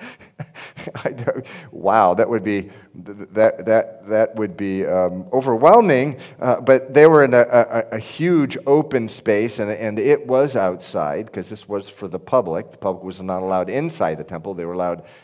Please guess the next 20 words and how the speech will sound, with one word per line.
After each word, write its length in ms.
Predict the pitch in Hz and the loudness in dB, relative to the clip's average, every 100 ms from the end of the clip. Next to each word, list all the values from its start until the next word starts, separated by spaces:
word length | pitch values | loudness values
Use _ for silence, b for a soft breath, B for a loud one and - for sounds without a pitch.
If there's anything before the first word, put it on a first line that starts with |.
| B _ | B _
outside, 760 | 104 135 - 104 80 76 78 - | -2 -2 -8 -6 -4 -4 -8 -14
uh, 260 | 98 87 73 - | -12 -10 -12 -14
the 80 | 90 | -18
temple. 520 | 82 90 76 90 101 B B B B B B _ 127 | -12 -12 -8 -10 -10 B B B B B B _ 0
Um, 480 | 123 120 120 120 120 | 2 2 -2 -6 -8
and 100 | 131 | -2
so 140 | 156 | 0
there's 200 | 135 127 | 0 -2
this 180 | 131 - | -10 -10
tremendous 540 | - 156 170 202 160 | -6 0 0 0 -4
celebration, 680 | - 143 131 127 127 131 127 | 4 4 6 2 0 -2 -6
and 220 | 127 135 | -6 -6
I 140 | 135 147 | -8 -6
just 260 | 247 233 | -6 -8
love 640 | 120 117 127 135 139 127 - | -6 8 10 10 8 6 -4
the 180 | 117 113 | -6 -4
emphasis 760 | 131 147 139 135 131 - 127 - | -2 -2 -2 -8 -6 -6 -6 -10
there 500 | - 123 127 123 120 | -2 2 4 2 -2
on 240 | 107 104 | -6 -6
worship. 580 | 101 131 127 139 131 - | -2 -2 -2 -2 -2 -4